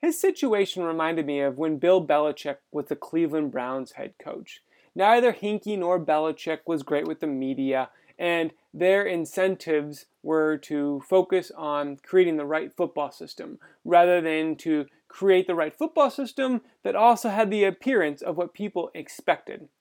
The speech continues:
Belichick's devi-, demise began when he cut quarterback Bernie Kosar. This quote is from the book, The Education of a Coach. Quote, "On Monday, November eighth, they cut him, and they did it with a certain brutality.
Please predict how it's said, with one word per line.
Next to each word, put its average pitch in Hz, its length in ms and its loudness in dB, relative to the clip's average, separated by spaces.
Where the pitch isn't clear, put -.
Belichick's 220 600 0
devi-, 165 420 2
demise 151 540 2
began 151 400 -2
when 143 100 -6
he 147 120 -8
cut 165 360 0
quarterback 139 500 -2
Bernie 135 340 -8
Kosar. - 600 -18
This 196 200 2
quote 160 280 4
is 156 140 -6
from 151 380 -2
the 143 60 0
book, 139 420 2
The 147 160 -4
Education 139 560 -6
of - 100 -14
a - 40 -16
Coach. - 360 -14
Quote, 190 300 4
"On 160 160 -2
Monday, 185 440 2
November 156 380 -2
eighth, 175 240 0
they 139 80 -12
cut 143 240 -2
him, 127 140 -4
and 160 100 -4
they 151 80 0
did 156 180 0
it 175 80 -2
with 151 160 -8
a 139 60 -8
certain 156 320 -8
brutality. 139 720 -2